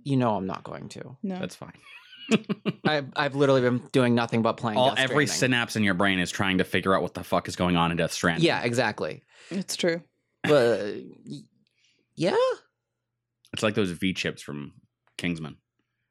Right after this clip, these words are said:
Speaker 3: The game. The game is like the chips from Kingsman, where it just, like, fucks with your brain.
Speaker 1: Ah. Yes.
Speaker 3: The s-, whatever sim cards or whatever they are.
Speaker 1: Yes.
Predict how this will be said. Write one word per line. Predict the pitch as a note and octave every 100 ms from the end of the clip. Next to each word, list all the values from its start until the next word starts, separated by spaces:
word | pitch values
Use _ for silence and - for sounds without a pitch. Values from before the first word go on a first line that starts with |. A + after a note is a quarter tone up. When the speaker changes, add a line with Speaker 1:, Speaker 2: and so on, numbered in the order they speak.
| _ - - _ _
Speaker 3:
The | F2+
game. | E2 D#2+ D#2 - _ _ _ _ _ _ _ _ _ _ _ _ _ _
The | F2+
game | F#2+ F#2
is | F2
like | E2 -
the |
chips | F2 D#2 -
from | D2+
Kingsman, | D2 D#2 D2+ C#2+
where | D2+ D#2+
it |
just, | D#2+ -
like, | D#2+ - -
fucks | - -
with | D#2
your | D2
brain. | D2+ C#2+ - _ _ -
Speaker 1:
Ah. | B2 G2 - - - _ _ _ _ _
Yes. | C3 A#2+ - - - -
Speaker 3:
The | F2 E2+
s-, | - - -
whatever | F#2 F2 E2
sim | - F#2 F2
cards | E2+ E2+ E2+ E2
or |
whatever | D#2+ D#2+ D#2+ D#2+
they | D#2
are. | D#2+ D#2 D2+ -
Speaker 1:
Yes. | A#2+ - - -